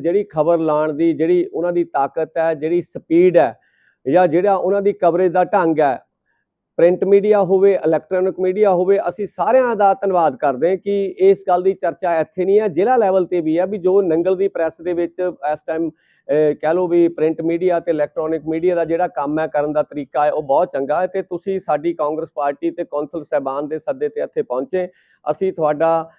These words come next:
ਕਹਿ ਲਓ, ਬਹੁਤ ਦਿਲ ਤੋਂ ਸਤਿਕਾਰ ਕਰ ਰਹੇ ਤੇ ਦਿਲ ਤੋਂ ਜੀ ਆਇਆਂ ਆਖਦੇ।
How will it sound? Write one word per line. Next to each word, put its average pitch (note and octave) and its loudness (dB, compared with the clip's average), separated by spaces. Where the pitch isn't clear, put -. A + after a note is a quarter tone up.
ਕਹਿ E3 6
ਲਓ, F#3 4
ਬਹੁਤ F#3+ 4
ਦਿਲ D#3+ 2
ਤੋਂ G3+ 0
ਸਤਿਕਾਰ D3 -2
ਕਰ F3+ 0
ਰਹੇ G3+ 0
ਤੇ G#3 0
ਦਿਲ F3+ 0
ਤੋਂ G#3 2
ਜੀ C#3+ 0
ਆਇਆਂ A2 -4
ਆਖਦੇ। G2+ -14